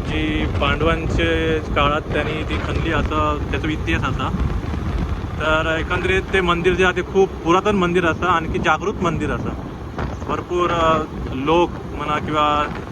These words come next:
जे भाविक असतात ते येतात सोमवारचा, शंकराचा म्हणजे पिंडी आहे, त्याच्यामुळे सोमवारची जास्त गर्दी असतात बहुतांश वेळा. आणखी नोव्हेंबरमध्ये जत्रा असते आमच्या मंदिराची,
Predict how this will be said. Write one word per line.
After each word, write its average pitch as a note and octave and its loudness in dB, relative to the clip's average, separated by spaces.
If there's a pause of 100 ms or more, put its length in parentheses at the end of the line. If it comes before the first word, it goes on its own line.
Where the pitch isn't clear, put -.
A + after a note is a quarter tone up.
(300)
जे D#3 2
भाविक D3 2
असतात D#3+ 0 (100)
ते D#3+ 0
येतात D#3+ 0 (340)
सोमवारचा, D#3 0 (280)
शंकराचा D#3+ 0
म्हणजे C#3+ -2
पिंडी D#3+ 2
आहे, D#3 2 (520)
त्याच्यामुळे D#3+ 2
सोमवारची D#3+ 0
जास्त D3+ -4
गर्दी D#3+ -4
असतात D3 -4 (520)
बहुतांश C#3+ -6
वेळा. C3 -4 (800)
आणखी D3+ -4
नोव्हेंबरमध्ये E3 0
जत्रा E3+ -2
असते D3+ -4
आमच्या B2+ -6 (420)
मंदिराची, C#3 -6